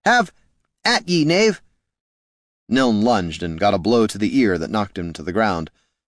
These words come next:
The golem's sword was a wooden dowel, but Niln could already feel the welt forming along the side of his face. He stood again and resumed his attack with all the desperation of a man with nothing left to lose.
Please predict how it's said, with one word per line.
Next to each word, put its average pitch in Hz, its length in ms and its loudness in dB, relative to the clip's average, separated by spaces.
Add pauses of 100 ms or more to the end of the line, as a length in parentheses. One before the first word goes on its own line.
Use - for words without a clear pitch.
(120)
The 127 120 -2
golem's 139 500 2
sword 113 380 2
was 92 140 -4
a 101 60 -2
wooden 101 320 0
dowel, 90 420 0 (260)
but 98 140 -2
Niln 113 320 0
could 101 140 -4
already 104 380 2
feel 110 360 0
the 90 100 -4
welt 101 360 -2
forming 82 400 -6
along 85 360 -4
the 82 80 -8
side 95 240 -2
of 71 100 -8
his - 140 -8
face. 98 340 -4 (520)
He 131 140 0
stood 147 200 2
again 104 400 0
and 107 140 -2
resumed 110 380 0
his 107 140 -6
attack 101 400 -4
with 101 140 -4
all 139 260 2
the 135 100 -2
desperation 110 800 0 (280)
of 95 120 -4
a 98 80 -2
man 104 400 -2
with 85 180 -6
nothing 107 400 -4
left 95 400 -4
to 101 80 -10
lose. 82 520 -4